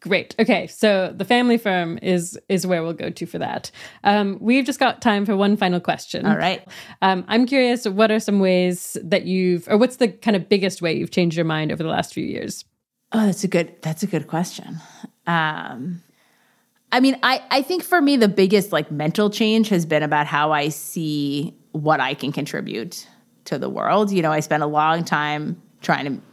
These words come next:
Speaker 2: be an economist. I'm still an economist, but, like, I spent a long time thinking, like, my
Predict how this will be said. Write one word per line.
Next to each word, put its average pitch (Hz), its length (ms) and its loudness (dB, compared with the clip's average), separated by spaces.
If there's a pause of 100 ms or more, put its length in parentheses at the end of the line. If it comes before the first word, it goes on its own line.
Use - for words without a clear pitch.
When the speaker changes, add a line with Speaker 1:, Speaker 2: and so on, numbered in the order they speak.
(160)
Speaker 2:
be 156 120 0
an 127 80 0
economist. 165 580 0
I'm 156 160 -2
still - 160 -8
an - 80 -8
economist, - 540 -10
but, 120 120 2
like, 139 200 0
I 151 80 0
spent 170 200 0
a 165 60 2
long 156 300 0
time 147 400 -2
thinking, 151 500 -8
like, 120 380 -6 (160)
my 147 460 -2